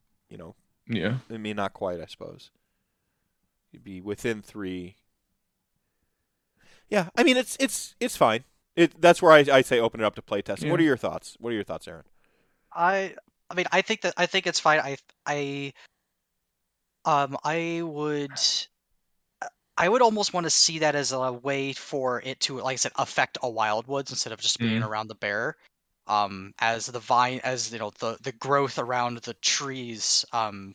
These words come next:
Speaker 3: start to sprout out, um, and gra-, and grab near-, and grab nearby enemies,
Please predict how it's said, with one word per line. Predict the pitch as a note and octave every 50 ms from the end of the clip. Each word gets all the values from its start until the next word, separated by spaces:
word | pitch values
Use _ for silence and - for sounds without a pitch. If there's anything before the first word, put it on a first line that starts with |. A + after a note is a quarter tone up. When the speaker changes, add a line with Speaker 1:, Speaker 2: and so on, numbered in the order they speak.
| _ -
Speaker 3:
start | - - - B2+ A#2 -
to | -
sprout | - - - - D3 B2+ B2 A#2
out, | A#2 A#2 G#2+ G#2 - - - - - - _ _ _ _ _ _ _ _ _ _ _ -
um, | - A2 G#2+ G#2 G#2 G2+ -
and | A2+ A2 G#2+ G2+ -
gra-, | - A#2+ A#2+
and | A#2+ A#2 A2+
grab | - - B2 A#2+ A#2 A2
near-, | A#2 A#2 A2+ A2+ - -
and | A#2+ A#2 A2
grab | A#2+ A#2+ A2+ A2+ A2
nearby | A#2+ A#2 A2+ A2 - G2+ G2 G2
enemies, | F#2+ G2+ G2+ G2+ G2 F#2+ F#2+ F#2 F#2 F#2 - -